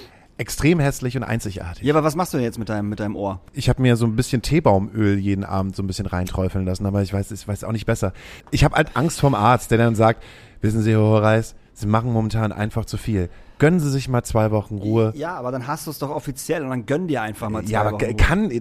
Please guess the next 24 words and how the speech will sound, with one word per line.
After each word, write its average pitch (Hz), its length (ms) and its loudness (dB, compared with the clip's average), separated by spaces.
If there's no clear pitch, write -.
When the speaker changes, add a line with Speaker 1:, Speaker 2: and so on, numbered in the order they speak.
Speaker 1:
ne, 165 220 4
Speaker 2:
Ach, 127 200 -6
Speaker 1:
die 127 60 2
Speaker 2:
so 127 80 -4
ein 131 40 -4
Speaker 1:
Frage 139 240 2
Speaker 2:
Quatsch. 120 200 -2
Speaker 1:
ist, - 80 -12
ob 117 60 -12
man 147 80 2
das 131 120 -2
dann 127 140 0
kann 185 260 2
oder 139 160 -2
ob 135 60 -6
man 135 80 -4
das 135 140 -4
nicht 143 160 -4
kann, 147 140 -2
ist 131 100 -4
halt 131 140 -4
so 127 60 -6
eine 127 80 0
Sache. 113 240 -2